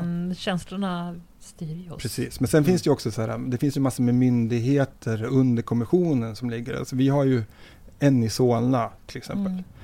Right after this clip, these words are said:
Speaker 2: Vi har ju en, ja, men en av de myndigheterna. Eh, där kanske jobbar trehundra pers.
Speaker 1: Mm.
Speaker 2: Eh, s-, eh, men,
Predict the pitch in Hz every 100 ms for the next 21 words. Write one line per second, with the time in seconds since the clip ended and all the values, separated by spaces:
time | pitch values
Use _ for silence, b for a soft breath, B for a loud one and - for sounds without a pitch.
0 | b b b 147 - 147 120 120 131 117
1 | 107 104 - - - - 120 113 131 117
2 | 127 - 131 110 113 151 117 120 127 -
3 | - 107 117 127 135 127 127 131 135 139
4 | 147 139 135 143 147 147 147 - 143 143
5 | 139 135 127 127 123 - - 185 - -
6 | - B B B B 202 202 B - 127
7 | 117 117 110 - - 143 131 135 143 -
8 | - 139 135 139